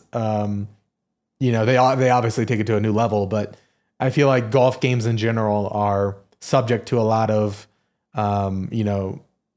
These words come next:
saturation because of, like, the nature of,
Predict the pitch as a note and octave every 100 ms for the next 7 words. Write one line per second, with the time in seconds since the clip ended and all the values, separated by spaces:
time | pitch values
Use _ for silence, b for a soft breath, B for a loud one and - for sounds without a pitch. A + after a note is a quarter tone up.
0 | _ _ _ _ _ _ _ _ _ -
1 | - C#3 C3+ C3 A2+ A2+ - G#2 G2+ G2+
2 | A2 G2 G#2 G2 G2 G2+ G2 G2 - G#2
3 | G2 F#2+ F2+ -